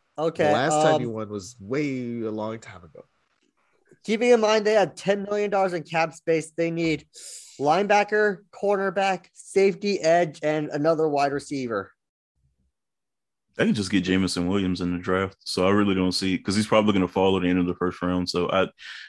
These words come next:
Speaker 3: I really don't see the need for them to go try and make a splash move
Speaker 1: Offen-,
Speaker 3: in free
Speaker 1: I,
Speaker 3: agency.
Speaker 1: I, I don't think they need to get, pick up anyone in, uh, especially on the offensive side of things.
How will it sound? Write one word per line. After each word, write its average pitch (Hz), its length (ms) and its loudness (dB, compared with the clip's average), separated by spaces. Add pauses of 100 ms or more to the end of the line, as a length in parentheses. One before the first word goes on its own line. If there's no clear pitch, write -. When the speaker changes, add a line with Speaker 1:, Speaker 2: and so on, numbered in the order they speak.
(140)
Speaker 3:
I 123 60 6
really 156 240 8
don't 151 160 6
see 139 180 6
the 120 140 8
need 107 280 6
for 104 120 0
them 98 180 4
to 87 80 2
go 90 260 2
try 90 360 0
and 87 100 0
make 87 180 0
a 85 60 -8
splash 87 400 0
move 87 120 -4
Speaker 1:
Offen-, 87 120 -6
Speaker 3:
in 90 80 -6
free 85 140 -6
Speaker 1:
I, 85 40 -2
Speaker 3:
agency. 80 320 -8 (140)
Speaker 1:
I, 139 80 -2
I 143 40 -2
don't 156 180 -6
think 156 120 -4
they 147 140 -2
need 143 160 -8
to 127 80 -6
get, 110 160 -8
pick 139 180 -8
up 113 120 -6
anyone 120 320 -6
in, 101 80 -8
uh, 104 400 -8
especially 113 480 -10
on 104 100 -10
the 101 80 -8
offensive 95 480 -10
side 80 240 -16
of 78 80 -20
things. - 340 -20